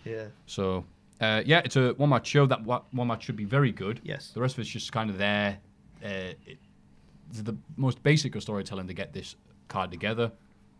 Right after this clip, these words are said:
Speaker 2: So, so it's kinda like a progress show. No, shut up. Shut up. Stop being that good.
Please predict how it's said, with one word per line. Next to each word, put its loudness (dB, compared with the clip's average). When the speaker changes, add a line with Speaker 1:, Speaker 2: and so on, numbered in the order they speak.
Speaker 2:
So, -10
so -6
it's -8
kinda 0
like 2
a -4
progress 2
show. 2
No, 4
shut 6
up. 6
Shut 4
up. 2
Stop -2
being 2
that -
good. 0